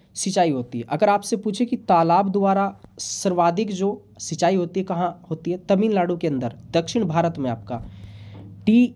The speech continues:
टी से बना सकते हो ना तालाब, टी ए एल ए बी, तालाब, और टी से क्या बनेगा, टी से तमिलनाडु, आसानी से याद रख सकते हैं इसको भी। इसके बाद आपका नलकूप व कुओं द्वारा सर्वाधिक जो सिंचाई होती है कहाँ पे होती है,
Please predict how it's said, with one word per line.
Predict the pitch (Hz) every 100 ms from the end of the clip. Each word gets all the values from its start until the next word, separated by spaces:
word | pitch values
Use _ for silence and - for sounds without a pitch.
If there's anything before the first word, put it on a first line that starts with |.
| - - -
टी | 202
से | 202
बना | 214 208
सकते | 202 190 269
हो |
ना | 277
तालाब, | 262 180 175 170 143 - _ _ _ _ _ - -
टी | 190 196
ए | 165 180 185
एल | 180 175
ए | 160
बी, | 151 135 127 -
तालाब, | 143 156 165
और | 180 180
टी | - 247
से | 240 220
क्या | 220
बनेगा, | 202 208 226
टी | 233 233 220
से | 208
तमिलनाडु, | 196 165 180 190 180 185 185 _ _ _ -
आसानी | 170 180 196 196
से | 190 196 -
याद | 151 143 147
रख | 139
सकते | 143 - 131
हैं |
इसको | 123 -
भी। | 113 120 - - - -
इसके | 196 196 285
बाद | 220 208 226
आपका | 202 196 196 185 233 _ _ -
नलकूप | 151 185 208 240 262 262 - _ _ -
व | 143 190 202
कुओं | 220 240 233
द्वारा | 196 185 196
सर्वाधिक | 196 170 170 175 226 - _ _ _ -
जो | 147 233
सिंचाई | 240 196 233 240
होती | 175 196
है |
कहाँ | 180 165
पे | 165
होती | 156 -
है, | 240